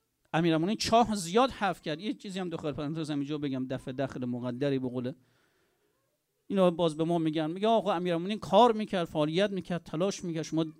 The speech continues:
به ما یعنی. ما آخونده چیکار می‌کنی؟ کار نمی‌کنی، فعالیت نمی‌کنی، تلاش نمی‌کنی. و منظور از کار یعنی اینکه خب تو هم باید بیل برداری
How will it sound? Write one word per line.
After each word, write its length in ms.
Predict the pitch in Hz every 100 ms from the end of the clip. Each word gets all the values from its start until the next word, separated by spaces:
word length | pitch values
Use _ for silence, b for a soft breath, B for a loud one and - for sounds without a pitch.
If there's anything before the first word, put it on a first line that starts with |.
| _
به 80 | 135
ما 200 | 127 117
یعنی. 200 | 101 101 - -
ما 120 | 175
آخونده 280 | 170 175 175
چیکار 200 | - 240
می‌کنی؟ 300 | 233 180 160
کار 220 | 180 214
نمی‌کنی، 360 | 208 170 160 139
فعالیت 380 | 135 139 170
نمی‌کنی، 300 | 175 151 147
تلاش 280 | 131 147 160
نمی‌کنی. 360 | 165 143 151 160 _ _ _ _ _ _ _ _ _ _ _ -
و 80 | 196
منظور 320 | 196 185 214
از 160 | 202
کار 280 | - 226 254
یعنی 160 | 254 226
اینکه 240 | 226 233
خب 240 | 214 220 208
تو 80 | -
هم 100 | 214
باید 280 | 208 202 180
بیل 160 | 214 214
برداری 560 | 196 165 165 156 156